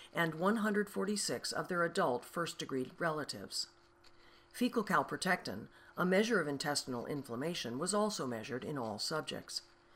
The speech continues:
Patients were questioned about their gastrointestinal symptoms. The authors found abnormal intestinal permeability test results in thirty-seven percent of the autism spectrum children,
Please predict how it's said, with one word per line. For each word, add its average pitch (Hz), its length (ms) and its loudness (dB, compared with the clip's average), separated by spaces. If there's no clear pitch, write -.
Patients 117 360 -4
were 156 120 -2
questioned 160 500 0
about 135 380 -2
their 131 160 -2
gastrointestinal 117 960 -6
symptoms. - 600 -6
The 143 100 2
authors 196 400 2
found 123 480 -2
abnormal 170 600 2
intestinal 175 500 -2
permeability 175 720 -2
test 156 260 -2
results 113 440 -2
in 170 160 -4
thirty-seven 190 640 2
percent 180 420 0
of 131 120 -8
the 139 80 0
autism 139 500 -2
spectrum 120 420 -6
children, 147 480 -4